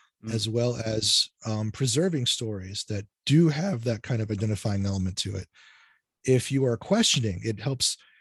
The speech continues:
Speaker 2: give you the id-, you might be able to see something in these stories that makes you understand a little bit more about yourself and guides you towards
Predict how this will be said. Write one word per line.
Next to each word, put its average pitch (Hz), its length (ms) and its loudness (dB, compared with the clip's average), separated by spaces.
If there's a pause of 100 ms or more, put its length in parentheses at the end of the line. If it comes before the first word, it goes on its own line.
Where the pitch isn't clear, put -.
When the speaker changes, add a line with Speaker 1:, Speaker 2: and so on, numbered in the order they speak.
(260)
Speaker 2:
give 135 180 2
you 135 100 4
the 127 160 4
id-, 113 280 0
you 131 120 0
might 139 200 2
be 147 80 0
able 135 140 0
to 117 60 -2
see - 180 0
something 120 600 -4 (100)
in 127 180 0
these 120 180 2
stories 110 540 0
that 101 240 -2 (720)
makes 123 300 0
you 123 180 0
understand 117 600 0
a - 20 -2
little 113 160 -2
bit 104 140 -6
more 110 220 -2
about 113 420 0
yourself 110 360 -2
and 101 100 -4
guides 104 320 -2
you 101 180 -2
towards 104 560 -2